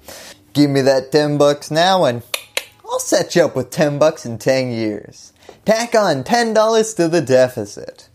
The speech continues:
Problem is, the economy as a whole is now recovering, so the government's facing a bit more competition in the borrowing money sector. You give me ten bucks now and I'll give you,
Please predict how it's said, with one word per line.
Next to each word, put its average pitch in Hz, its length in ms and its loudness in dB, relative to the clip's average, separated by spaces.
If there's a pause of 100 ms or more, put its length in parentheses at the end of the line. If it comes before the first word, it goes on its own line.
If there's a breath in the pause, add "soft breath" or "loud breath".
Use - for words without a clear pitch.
(600 loud breath)
Problem 147 500 2
is, 208 280 -2
the 151 200 2
economy 190 560 -2
as 175 160 -2
a 151 120 -4
whole 240 280 2
is 135 180 0
now 117 260 0
recovering, 120 840 0
so - 180 -10
the 214 100 -6
government's 254 480 -4
facing 220 480 -4
a 196 40 2
bit 190 340 0
more 190 240 -2
competition 175 760 -2
in 170 200 -4
the 175 120 0
borrowing 127 720 2
money 123 320 0
sector. - 600 -6 (580 loud breath)
You 170 220 4
give 147 200 2
me 147 180 0
ten 165 280 0
bucks 151 300 -2
now 202 280 2
and 196 80 -2
I'll 202 140 0
give 196 260 -6
you, 185 220 -6